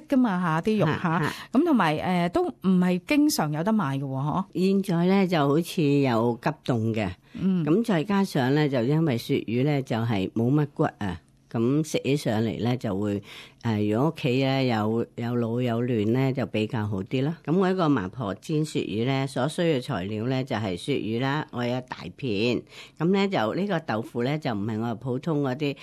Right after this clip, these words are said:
Speaker 2: 豆腐喎，滑豆腐啊咁，係蛋豆腐。
Speaker 1: 嗯。
Speaker 2: 蛋豆腐係一條嘅呢。
Speaker 1: 黃黃地色㗎，
Speaker 2: 係，
Speaker 1: 係咪？
Speaker 2: 黃黃地色嘅。
Speaker 1: 嗯。
Speaker 2: 咁呢，就愛三條啦，蔥花兩湯匙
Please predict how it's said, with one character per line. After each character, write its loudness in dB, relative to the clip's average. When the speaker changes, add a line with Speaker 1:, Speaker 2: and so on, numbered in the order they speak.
Speaker 2:
豆 -4
腐 -8
喎， -2
滑 -4
豆 -6
腐 -10
啊 0
咁， -2
係 -4
蛋 0
豆 -2
腐。 -8
Speaker 1:
嗯。 -14
Speaker 2:
蛋 4
豆 0
腐 -8
係 -4
一 -4
條 -6
嘅 -2
呢。 -2
Speaker 1:
黃 2
黃 2
地 2
色 -2
㗎， -2
Speaker 2:
係， 0
Speaker 1:
係 -
咪？ 2
Speaker 2:
黃 2
黃 -4
地 2
色 0
嘅。 -6
Speaker 1:
嗯。 0
Speaker 2:
咁 2
呢， 0
就 -2
愛 -4
三 -2
條 -8
啦， -4
蔥 -2
花 -4
兩 -2
湯 -4
匙 -4